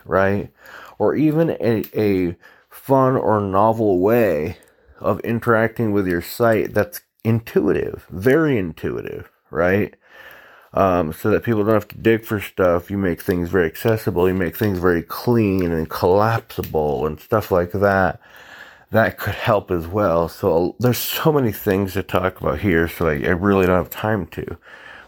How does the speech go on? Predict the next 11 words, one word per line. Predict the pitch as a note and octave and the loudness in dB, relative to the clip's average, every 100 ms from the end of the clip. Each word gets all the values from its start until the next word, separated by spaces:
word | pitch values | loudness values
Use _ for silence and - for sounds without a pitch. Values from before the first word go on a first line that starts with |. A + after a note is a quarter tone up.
| _ | _
But | G2 | 0
at | G2+ | 2
the | A#2 | 0
end | G#2+ | 2
of | G2 | 2
the | F2+ | 0
day, | F#2+ G2 F2+ | 0 2 2
like, | E2 D#2+ C2+ - _ _ - _ _ | 0 0 -4 -10 _ _ -20 _ _
having | - B2 C3 A#2+ E2+ | 0 2 2 0 -4
functional | - - C#3 F3 E3+ - C3 G2+ | -10 -2 0 0 -2 -2 0 0
design | D#2+ E2+ D2+ D#2 A#1+ A1 C#2+ G2+ A#2+ | 0 -4 -4 -6 -8 -8 -8 -8 -8